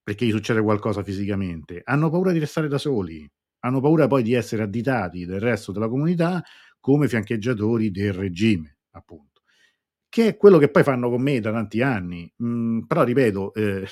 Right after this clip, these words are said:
<laughs> insomma, io penso poi che poi ci sta qualcuno che perde pure tempo, che non capisce una parola magari di quello che dico, ma segue. Ma secondo voi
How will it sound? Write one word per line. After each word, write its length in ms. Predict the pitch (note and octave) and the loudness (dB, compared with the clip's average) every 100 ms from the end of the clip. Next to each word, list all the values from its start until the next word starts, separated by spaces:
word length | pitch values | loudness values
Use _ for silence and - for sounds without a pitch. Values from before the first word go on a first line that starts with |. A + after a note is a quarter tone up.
| - - | -12 -10
<laughs> 240 | - A#2+ F#2 | -6 -4 -6
insomma, 340 | - B2 - _ _ - - - | -8 -10 -10 _ _ -20 -20 4
io 120 | E3 | 6
penso 280 | D3 C#3 C#3 | 6 2 4
poi 100 | C3+ | 4
che 80 | A#2 | 4
poi 240 | - A#2 - - - | 2 0 0 -10 -8
ci 120 | B2+ | -2
sta 160 | C3 A#2 | 0 0
qualcuno 260 | B2+ D3 | 2 2
che 40 | G2+ | 2
perde 240 | A2 A2+ | -2 -2
pure 180 | B2+ A#2+ | 0 0
tempo, 320 | A#2+ G#2 G2+ | 2 0 -2
che 160 | G2 G#2 | -6 -6
non 160 | A2+ A2 | -4 -2
capisce 340 | A#2+ C#3+ - | -2 -2 -2
una 120 | A#2 | -2
parola 260 | A2 A2+ G#2 | 0 0 0
magari 160 | G#2 G2+ | -2 -2
di 80 | |
quello 140 | G#2 G#2 | -2 -4
che 100 | G2+ | -4
dico, 220 | A#2 G2+ | -4 -6
ma 100 | F#2+ | -6
segue. 460 | - G#2+ E2 E2+ - _ _ _ _ _ _ _ _ _ _ | -6 -6 -6 -10 -18 _ _ _ _ _ _ _ _ _ _
Ma 200 | A2+ C3+ | -4 -2
secondo 460 | - D3+ E3 E3 | 0 2 2 2
voi 540 | F3+ F#3+ F3 C3 A2 | 4 4 4 2 -2